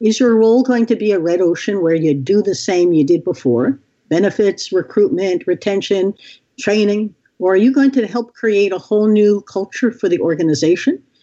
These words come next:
And I don't care what size of company you are. We're working with a very large healthcare system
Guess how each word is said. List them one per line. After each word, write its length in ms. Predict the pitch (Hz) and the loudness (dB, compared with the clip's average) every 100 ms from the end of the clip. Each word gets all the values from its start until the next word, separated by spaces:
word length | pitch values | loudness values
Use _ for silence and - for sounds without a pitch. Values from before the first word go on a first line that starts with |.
| _ - | _ -6
And 100 | 170 | -2
I 120 | 214 | 0
don't 100 | 254 | 2
care 140 | 226 | 0
what 140 | 175 - | -2 -4
size 300 | 190 190 175 | -4 -2 -4
of 100 | - | -4
company 440 | 208 208 196 190 | -4 -2 -2 0
you 140 | 170 - | -2 -2
are. 340 | 151 226 - _ _ _ - | -2 -4 -6 _ _ _ -2
We're 120 | 185 | 2
working 200 | 185 196 | 2 0
with 120 | 180 | 0
a 40 | 156 | 0
very 160 | 151 | 0
large 240 | 175 185 - | 2 0 -2
healthcare 360 | 208 - 202 | -6 -2 -4
system 520 | - 220 - 220 220 | -2 -2 0 0 2